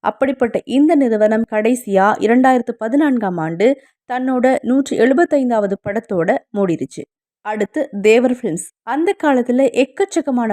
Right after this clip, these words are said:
படங்களை இந்த நிறுவனம் பண்ணிருக்கு. முக்கியமா இவங்க விலங்குகளை கொண்ட படங்களுக்கு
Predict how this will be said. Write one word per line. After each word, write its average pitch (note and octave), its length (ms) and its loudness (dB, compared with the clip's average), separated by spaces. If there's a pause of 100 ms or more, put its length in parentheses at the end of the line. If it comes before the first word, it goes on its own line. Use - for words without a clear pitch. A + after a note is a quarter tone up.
படங்களை G3 540 0
இந்த G#3 220 -2
நிறுவனம் G#3 460 0
பண்ணிருக்கு. E3 480 -4 (440)
முக்கியமா C#4 600 0 (140)
இவங்க A3 340 -2 (120)
விலங்குகளை B3+ 680 2
கொண்ட G#3+ 240 -2
படங்களுக்கு G3+ 540 -2